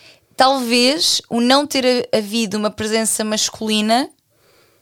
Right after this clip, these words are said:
não é? Porque eu, eu acho que muitas vezes, ou pelo menos nas famílias de antes, hoje em dia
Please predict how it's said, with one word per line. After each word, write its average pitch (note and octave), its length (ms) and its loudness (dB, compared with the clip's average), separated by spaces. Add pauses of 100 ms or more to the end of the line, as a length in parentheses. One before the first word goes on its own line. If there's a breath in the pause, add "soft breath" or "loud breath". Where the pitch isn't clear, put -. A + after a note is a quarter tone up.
não G3+ 120 0
é? F#3+ 180 6
Porque - 380 -6
eu, A3 160 0
eu G#3 180 2
acho G#3+ 220 4
que - 100 -12
muitas A3 420 -2
vezes, G3+ 440 0
ou E3 60 -2
pelo F3 120 -6
menos F#3+ 160 -4
nas G3 160 -4
famílias F#3 520 -2
de D3+ 120 -6
antes, D3 180 -6
hoje D3 160 -6
em D3+ 80 -6
dia D#3 300 -2